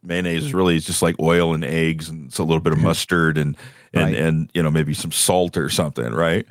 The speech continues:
Speaker 2: Mm.
Speaker 1: So we looked it up last night and we're like, "Pfft, you can make mayonnaise in, like, sixty seconds."
Speaker 2: Yeah.
Speaker 1: What is this crap? So we're gonna start making our own, because
Speaker 2: Yeah.
Speaker 1: if you went and try and buy that in the store, it's like,
Speaker 2: Oh, yeah, it's very
Speaker 1: like,
Speaker 2: pricey.
Speaker 1: fourteen dollars a jar.
Speaker 2: Especially to get, like, the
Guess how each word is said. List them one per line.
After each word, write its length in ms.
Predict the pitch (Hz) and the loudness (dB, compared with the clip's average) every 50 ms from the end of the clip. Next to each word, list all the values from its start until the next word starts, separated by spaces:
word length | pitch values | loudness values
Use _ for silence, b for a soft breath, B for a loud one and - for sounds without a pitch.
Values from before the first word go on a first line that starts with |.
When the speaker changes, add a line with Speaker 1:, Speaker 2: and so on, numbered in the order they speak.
| b b b b b - | b b b b b -6
Speaker 2:
Mm. 360 | 101 104 101 98 98 95 90 | -4 -4 -4 -4 -6 -4 -2
Speaker 1:
So 140 | - 123 110 | 0 0 2
we 100 | 104 104 | 2 2
looked 220 | 110 120 120 - | 2 2 2 2
it 80 | 117 104 | 2 2
up 180 | 113 117 117 | 2 2 2
last 300 | 117 110 107 107 - - | 2 2 2 2 0 0
night 160 | 117 117 139 151 | 0 2 2 0
and 60 | 131 113 | 0 2
we're 100 | 110 110 | 2 4
like, 260 | 113 107 101 104 - _ _ _ _ _ - | 4 4 2 0 -2 _ _ _ _ _ -8
"Pfft, 280 | - - - - - - _ _ _ _ _ _ _ _ _ _ _ _ | -6 -6 -6 -8 -14 -20 _ _ _ _ _ _ _ _ _ _ _ _
you 40 | - | 4
can 80 | 214 170 | 4 4
make 140 | 87 82 | 4 2
mayonnaise 460 | 71 76 85 107 139 131 85 76 78 82 | 0 2 2 2 2 2 2 0 0 0
in, 80 | 90 | 0
like, 180 | 78 80 80 76 - _ _ _ _ _ - | 2 0 0 -2 -4 _ _ _ _ _ -6
sixty 340 | - - 123 123 - 120 | -2 -2 -2 -2 -2 -4
seconds." 440 | 110 - 175 185 - 78 65 - - - _ _ _ _ _ _ _ - | -2 -2 -2 -2 -4 -6 -6 -8 -14 -18 _ _ _ _ _ _ _ -8
Speaker 2:
Yeah. 240 | - 107 104 95 87 - _ _ _ | -6 -6 -6 -6 -10 -14 _ _ _
Speaker 1:
What 120 | - - 139 | -2 0 0
is 60 | 156 | 0
this 140 | 147 104 - | 0 0 0
crap? 200 | - 101 90 90 | 0 0 0 0
So 120 | - 110 | 2 2
we're 100 | 101 123 | 2 4
gonna 100 | 139 131 117 | 4 2 2
start 200 | - 127 120 110 | 0 -2 -2 0
making 220 | 110 113 - 117 | 0 0 2 2
our 200 | 101 98 104 139 | 2 2 2 2
own, 300 | 208 220 127 78 - - - _ - | 2 0 -2 -4 -6 -12 -20 _ -4
because 320 | 110 110 90 127 113 98 - - | -2 0 2 2 0 0 -2 -6
Speaker 2:
Yeah. 260 | _ _ _ _ - 104 | _ _ _ _ -6 -2
Speaker 1:
if 60 | 98 | 0
you 120 | 131 139 143 | 2 2 2
went 180 | 147 151 147 | 2 0 0
and 80 | 120 101 | -2 -2
try 140 | - 139 135 | -2 -2 0
and 80 | 120 | 0
buy 120 | 95 110 123 | 2 2 2
that 100 | 135 135 | 2 0
in 60 | 127 | 0
the 80 | 113 98 | -2 -4
store, 440 | - - - - 95 120 208 285 285 | -6 -6 -4 -2 0 0 0 0 -4
it's 140 | - - | -6 -8
like, 100 | - 247 220 - | -12 -12 -10 -8
Speaker 2:
Oh, 100 | 131 135 | -6 -6
yeah, 200 | 135 127 113 101 | -6 -6 -8 -8
it's 240 | 95 - 113 120 - | -8 -10 -10 -10 -4
very 120 | 143 - 262 | -2 0 -2
Speaker 1:
like, 40 | - - | -2 -2
Speaker 2:
pricey. 220 | - 139 131 - | -10 -14 -14 -12
Speaker 1:
fourteen 520 | - - - 392 302 262 - - 285 285 277 | -4 0 0 2 0 0 0 -2 -2 0 0
dollars 440 | 262 262 269 269 285 285 269 233 254 | 0 2 2 2 2 2 2 2 2
a 80 | 240 | 0
jar. 760 | 185 156 151 170 220 285 320 311 311 294 277 240 160 104 90 - - - | 0 0 2 2 2 4 2 0 0 0 0 0 0 0 -2 -6 -12 -10
Speaker 2:
Especially 400 | - 180 170 - - 147 160 151 | -8 -8 -8 -8 -6 -6 -4 -4
to 80 | 147 143 | -4 -6
get, 300 | 117 117 143 139 - 131 | -6 -6 -8 -8 -8 -8
like, 240 | 123 123 120 107 92 | -8 -8 -8 -8 -10
the 160 | 117 120 - | -10 -10 -8